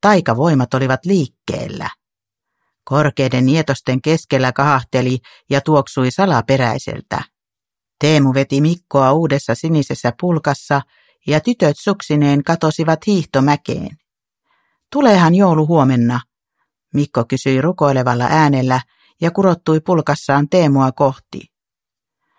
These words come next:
Kun Teemu pudisti päätään, Mikko heittäytyi selälleen pulkkaan ja puhkesi itkuun.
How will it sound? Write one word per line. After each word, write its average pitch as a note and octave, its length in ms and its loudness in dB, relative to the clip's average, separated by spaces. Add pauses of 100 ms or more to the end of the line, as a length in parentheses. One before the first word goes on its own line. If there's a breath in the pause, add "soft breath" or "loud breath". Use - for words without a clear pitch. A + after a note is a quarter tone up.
(160)
Kun C3+ 220 0
Teemu F3 380 4
pudisti B2+ 420 -2
päätään, C#3+ 640 0 (440)
Mikko G3 280 0
heittäytyi E3+ 560 0
selälleen C#3+ 540 2
pulkkaan D3 640 0 (320)
ja A3 120 2
puhkesi F3 560 -2
itkuun. - 640 -8